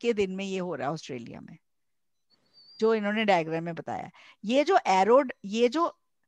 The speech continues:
ये जो है ना डैश्ड लाइन, ये वेस्ट वाटर है, और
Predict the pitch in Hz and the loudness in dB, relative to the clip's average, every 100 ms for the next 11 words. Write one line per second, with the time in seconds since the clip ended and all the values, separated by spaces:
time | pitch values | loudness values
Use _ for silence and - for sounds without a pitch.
0 | _ _ - 208 233 240 311 302 233 247 | _ _ -10 2 2 4 4 2 2 0
1 | 220 180 185 - - 226 214 220 262 - | 4 6 6 2 -2 0 0 -2 -6 -12
2 | _ - 226 254 196 190 - 196 175 190 | _ -2 2 4 4 2 0 -2 0 0
3 | 208 302 - _ _ _ _ _ 208 247 | 0 -2 -6 _ _ _ _ _ 4 6
4 | 302 | 6